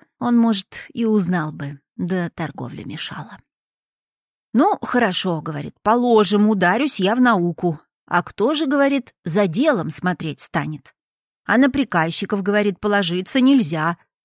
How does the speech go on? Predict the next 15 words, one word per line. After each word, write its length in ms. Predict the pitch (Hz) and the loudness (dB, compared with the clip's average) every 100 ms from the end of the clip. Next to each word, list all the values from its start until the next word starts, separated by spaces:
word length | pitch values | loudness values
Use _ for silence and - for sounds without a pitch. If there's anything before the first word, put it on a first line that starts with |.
| _ | _
Все 380 | - - 226 220 | -12 0 2 4
растащут, 760 | 185 - 160 143 - 143 - _ | 0 -2 -6 -4 -6 -10 -16 _
разворуют". 840 | 165 185 170 175 170 196 151 - - _ _ _ _ _ _ _ _ _ 196 | -6 -4 -2 -2 0 -2 -4 -10 -20 _ _ _ _ _ _ _ _ _ -2
Да 140 | 208 | 0
и 180 | 311 339 | 0 -2
правда, 540 | - 151 175 208 170 - | -6 -6 -4 -4 -6 -8
ведь 220 | - 208 - | -8 -6 -6
что 480 | - - 440 427 | -8 -4 -2 -2
у 80 | 220 | -2
нас 220 | 170 151 | -4 -6
за 160 | 160 175 | -6 -4
народ, 400 | 185 160 - 123 - | -2 -4 -8 -14 -14
я 120 | - | -16
тебе 240 | - - | -16 -16
скажу? 380 | - - - | -14 -12 -12